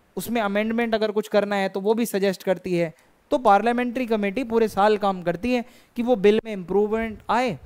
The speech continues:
और उसके बाद वो एक अच्छा कानून बने। पॉलिसी एनालिसिस, अगर सरकार की कोई पॉलिसी बनी है या सरकार कोई प्रोग्राम चला रही है, उसको और इफेक्टिव और इम्पैक्टफुल बनाने के लिए एनालिसिस कर सकती है, सजेशंस दे सकती है,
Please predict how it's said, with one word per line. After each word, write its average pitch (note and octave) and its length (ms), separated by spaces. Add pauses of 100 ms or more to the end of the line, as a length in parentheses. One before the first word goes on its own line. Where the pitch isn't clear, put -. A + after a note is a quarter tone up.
(360)
और D#3+ 160
उसके E3+ 220
बाद D#3 220
वो D3+ 100
एक D3+ 120
अच्छा E3+ 260
कानून G3 380
बने। G#3 220 (540)
पॉलिसी A#3+ 400
एनालिसिस, A#3 540
अगर G#3 260
सरकार G3 420
की A3+ 180
कोई A3 320
पॉलिसी G3 400
बनी G3+ 260
है F3+ 140 (420)
या F#3+ 120
सरकार F#3+ 380
कोई G3+ 140
प्रोग्राम F#3 440
चला F3 280
रही F3 160
है, D#3+ 160 (400)
उसको - 220
और C#4+ 280
इफेक्टिव A#3 460
और B3 220
इम्पैक्टफुल A3+ 480
बनाने G3+ 340
के G#3 120
लिए A3 180 (400)
एनालिसिस F3 500
कर G3 140
सकती G3 380
है, F#3+ 140
सजेशंस D3+ 520
दे F3+ 140
सकती F3+ 380
है, E3 160